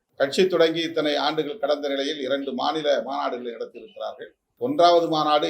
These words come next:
இரண்டாவது மாநாடு என்றுதான் அதற்கு பெயர் சூட்ட முடிந்ததை தவிர கருத்தியல் சார்ந்து அந்த மாநாட்டுக்கு பெயர் சூட்ட முடியவில்லை. அதுல ஒரு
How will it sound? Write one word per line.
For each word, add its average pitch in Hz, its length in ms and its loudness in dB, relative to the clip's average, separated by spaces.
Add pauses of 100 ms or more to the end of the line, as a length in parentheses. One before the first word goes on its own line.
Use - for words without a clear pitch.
இரண்டாவது 151 460 2
மாநாடு 143 340 -2
என்றுதான் 135 420 -2
அதற்கு 127 300 -6
பெயர் 143 200 0
சூட்ட 139 220 -10
முடிந்ததை 120 420 -8
தவிர 139 220 -2 (140)
கருத்தியல் 160 520 -2
சார்ந்து 151 360 0
அந்த 131 180 -6
மாநாட்டுக்கு 135 580 -8
பெயர் 127 200 -12
சூட்ட 127 200 -18
முடியவில்லை. 107 420 -20 (120)
அதுல 127 240 -2
ஒரு 120 100 -2